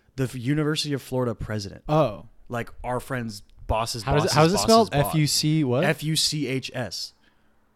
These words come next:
Speaker 1: Fucks. <laughs> Uh, yeah.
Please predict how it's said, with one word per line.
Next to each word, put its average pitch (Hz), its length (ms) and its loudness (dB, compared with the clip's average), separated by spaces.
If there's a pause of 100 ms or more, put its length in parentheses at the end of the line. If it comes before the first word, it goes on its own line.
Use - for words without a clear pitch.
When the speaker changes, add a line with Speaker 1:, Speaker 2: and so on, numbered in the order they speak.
(280)
Speaker 1:
Fucks. - 460 -6
<laughs> - 40 -20 (3000)
Uh, 104 760 -8 (560)
yeah. 135 200 -4